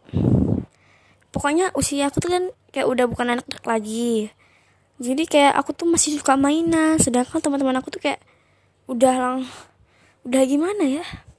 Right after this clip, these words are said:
Kayak teman-teman aku tuh kayak udah, yang udah pacaran gitu loh. Sedangkan aku tuh kayak masih suka mainan. Jadi jujur ya, aku tuh kayak malu kalau mau ngasih tahu aku tuh punya channel YouTube. Jadi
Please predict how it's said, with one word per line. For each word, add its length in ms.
Kayak 240
teman-teman 320
aku 160
tuh 160
kayak 80
udah, 200
yang 160
udah 160
pacaran 880
gitu 160
loh. 320
Sedangkan 400
aku 80
tuh 160
kayak 160
masih 240
suka 240
mainan. 640
Jadi 320
jujur 320
ya, 240
aku 80
tuh 160
kayak 160
malu 640
kalau 160
mau 240
ngasih 160
tahu 400
aku 160
tuh 80
punya 320
channel 320
YouTube. 320
Jadi 400